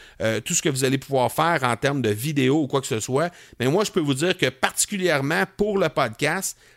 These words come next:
malgré le fait que les gens vont dire il y a moins d'audience, euh, il y a moins de podcasts francophones, il y a moins de podcasts tout court que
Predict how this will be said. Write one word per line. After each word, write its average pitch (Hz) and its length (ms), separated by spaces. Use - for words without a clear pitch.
malgré 185 460
le 208 60
fait - 240
que 190 380
les 143 200
gens 175 200
vont 143 200
dire 160 240
il 143 60
y 131 80
a 127 60
moins 151 320
d'audience, 143 840
euh, 120 120
il 117 80
y 123 80
a 120 60
moins 139 300
de 156 40
podcasts 151 540
francophones, 143 640
il - 20
y 123 60
a 120 40
moins 139 180
de 151 40
podcasts 151 540
tout 170 120
court 185 300
que 135 220